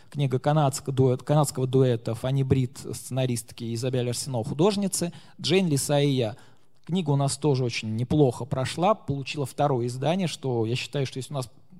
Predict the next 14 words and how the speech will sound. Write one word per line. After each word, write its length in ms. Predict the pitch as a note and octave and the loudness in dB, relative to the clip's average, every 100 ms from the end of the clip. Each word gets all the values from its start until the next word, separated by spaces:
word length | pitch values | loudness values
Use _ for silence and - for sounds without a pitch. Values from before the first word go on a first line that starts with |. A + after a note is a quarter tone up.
| - | -18
выходит 380 | B2 D3+ C3+ | -10 -6 -6
второе 340 | - C#3 C3 A2+ | -4 -2 0 -2
издание 380 | A2+ D3+ G#3 D3 | -2 -2 -2 -2
комикса, 400 | D#3 C3+ A2+ G#2+ | 0 -2 -2 -8
особенно 340 | - D3 A#2 | -6 -6 -4
комикса 380 | - B2 - D3 | -2 -2 -2 -4
авторского, 420 | F#3+ D3 - B2 - - - - | -4 -6 -12 -16 -20 -20 -20 -18
это 80 | C#3 | -14
гигантский 500 | B2+ C#3+ C3 - A2+ | -2 2 2 -2 -10
успех, 300 | - - E3 - - | -10 -10 -10 -12 -20
это 180 | - - | -12 -6
уже 260 | C3 A#2 C3 | -4 -2 -2
здорово. 540 | A2+ A2+ F#2 F#2 F2 - - - - - - - | -4 -6 -8 -10 -14 -18 -20 -20 -20 -20 -20 -16
Вот. 460 | C3+ C3+ A2+ - | -10 -6 -6 -8